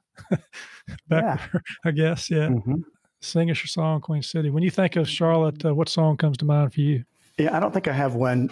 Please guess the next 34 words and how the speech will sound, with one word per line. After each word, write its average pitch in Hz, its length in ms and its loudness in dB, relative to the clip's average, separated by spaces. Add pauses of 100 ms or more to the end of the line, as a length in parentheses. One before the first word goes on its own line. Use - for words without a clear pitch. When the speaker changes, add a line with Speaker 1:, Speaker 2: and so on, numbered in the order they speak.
(140)
Speaker 2:
one 135 220 2
song, 120 640 0 (320)
uh, 120 260 -2
that, 127 260 -6 (540)
you 151 120 -4
know, - 240 -4
identifies 131 480 0
Charlotte - 320 -2
for 135 100 -2
me. 123 280 -2 (260)
I, 131 80 -2 (120)
I 147 60 2
do 139 140 2
think 135 180 -2
of 120 140 -2
the, 120 300 0
the 135 80 2
music 131 240 0
that 127 120 0
I 123 40 0
listen 120 300 -2
to, 127 120 -6
which 120 220 -8
would 147 100 -6
be 139 60 -14 (100)
primarily, 127 680 -4 (360)
uh, 123 120 0
blues 117 440 0
and 117 100 -2
some 120 160 0
jazz 123 480 0
and, 127 220 -4 (480)
uh, 123 200 0
some 117 280 -2